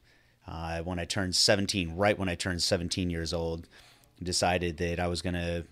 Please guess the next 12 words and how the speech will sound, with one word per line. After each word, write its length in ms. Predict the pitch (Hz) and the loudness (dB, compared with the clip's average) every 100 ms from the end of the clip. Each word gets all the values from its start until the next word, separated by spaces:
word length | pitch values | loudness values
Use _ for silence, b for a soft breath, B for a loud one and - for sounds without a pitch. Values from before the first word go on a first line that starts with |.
| - | -8
move 280 | 98 107 104 | 0 2 6
out 140 | 98 98 | 6 4
of 60 | |
the 60 | 90 | 4
house 440 | 95 90 87 - 87 | 2 2 2 0 -2
and 280 | 85 82 | -4 -4
drop 280 | - 92 87 | 0 0 2
out 140 | 90 85 | 0 0
of 80 | 85 | 0
high 160 | 87 | 0
school. 420 | - - 82 85 - _ _ _ | -2 -4 -4 -4 -8 _ _ _
<clears throat> 420 | 156 147 135 98 | 2 2 0 -4